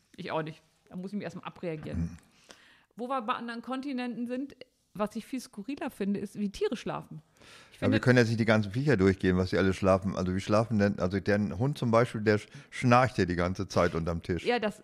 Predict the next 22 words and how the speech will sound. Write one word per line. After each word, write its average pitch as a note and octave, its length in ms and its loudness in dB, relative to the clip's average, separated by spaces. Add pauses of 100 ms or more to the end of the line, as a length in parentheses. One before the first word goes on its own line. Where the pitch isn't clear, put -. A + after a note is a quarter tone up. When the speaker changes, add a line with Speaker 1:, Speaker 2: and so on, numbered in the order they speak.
(100)
Speaker 1:
das - 260 -12
Tolle B3 240 -6
ist, B3 140 -12
wie A3+ 80 -6
gut G#3+ 180 -12
unsere G#3 300 -4
Mikros A#3+ 340 -6
sind, F#3 220 -4
weil G3 100 -4
der F#3+ 120 -6
liegt G3 200 -14
ja G3+ 80 -10
auf - 120 -12
dem F#3+ 100 -10
Rücken A3+ 400 -4
und G3+ 280 -6
Speaker 2:
Hm. F#3+ 100 -2
Speaker 1:
schnarcht G3+ 300 -2
wirklich A3 300 -8
Speaker 2:
Hm. F3+ 100 -2
Speaker 1:
wie G#3 120 -6
ein, G#3 160 -8